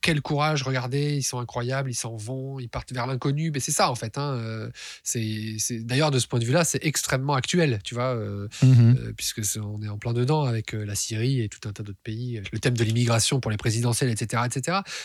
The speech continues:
Speaker 1: Euh, là, là, il est clairement en train de nous montrer des immigrés, euh, qui partent, euh, et, et,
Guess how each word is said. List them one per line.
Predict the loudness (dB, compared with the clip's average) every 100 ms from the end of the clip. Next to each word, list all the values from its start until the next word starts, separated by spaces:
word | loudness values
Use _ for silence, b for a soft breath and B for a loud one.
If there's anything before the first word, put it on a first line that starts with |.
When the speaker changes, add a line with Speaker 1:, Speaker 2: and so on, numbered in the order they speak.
| -8
Speaker 1:
Euh, | -4
là, | 2 2 4
là, | 4
il | 4
est | 4
clairement | 2 2 2
en |
train | 2
de | 2
nous | 2
montrer | 2 2
des | 2 2
immigrés, | 2 2 4 4 4
euh, | 2 0
qui | -6
partent, | -2 0 0 -2
euh, | -4 -4 -8 B
et, |
et, | B